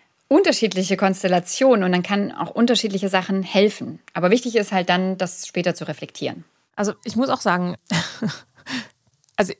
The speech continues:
Speaker 2: ich glaube, bei mir funktioniert es auch nicht, die Wut vorher abzufangen, was wir ja schon gesagt haben, was ja auch nicht generell unbedingt das Ziel sein sollte.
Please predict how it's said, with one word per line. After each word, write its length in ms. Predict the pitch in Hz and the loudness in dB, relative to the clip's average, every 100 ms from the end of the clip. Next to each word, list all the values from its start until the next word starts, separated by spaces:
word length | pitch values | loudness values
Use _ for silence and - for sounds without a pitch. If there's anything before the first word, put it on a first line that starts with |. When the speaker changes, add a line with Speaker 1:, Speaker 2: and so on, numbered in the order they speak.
| _ | _
Speaker 2:
ich 160 | - - _ _ - - | -10 -10 _ _ -20 -4
glaube, 440 | 208 185 254 285 | 4 6 6 4
bei 160 | 233 214 | 2 4
mir 220 | 214 226 | 4 2
funktioniert 500 | - 233 - 220 196 | 0 -4 0 -2 -2
es 120 | 196 | 0
auch 140 | 202 226 | 2 2
nicht, 220 | 226 - | 0 -4
die 200 | 196 185 | -6 -4
Wut 160 | 214 | -4
vorher 420 | - - 214 202 - | -6 -6 -2 0 0
abzufangen, 600 | - - 285 285 330 - | -4 -8 -6 -6 -6 -8
was 240 | 196 180 | -4 -2
wir 60 | 196 | 0
ja 80 | 185 | 0
schon 140 | 185 | 0
gesagt 280 | 175 185 185 | 0 0 0
haben, 100 | 185 | 0
was 120 | 175 | 0
ja 80 | - | -2
auch 80 | 175 | -2
nicht 160 | 180 | -2
generell 420 | - 175 170 170 175 | 0 0 2 0 0
unbedingt 440 | 175 165 165 156 | -2 -2 -4 -4
das 160 | - 160 | -6 -6
Ziel 160 | - 214 | -6 -2
sein 220 | 220 214 | -2 0
sollte. 360 | 214 226 269 | 2 0 -2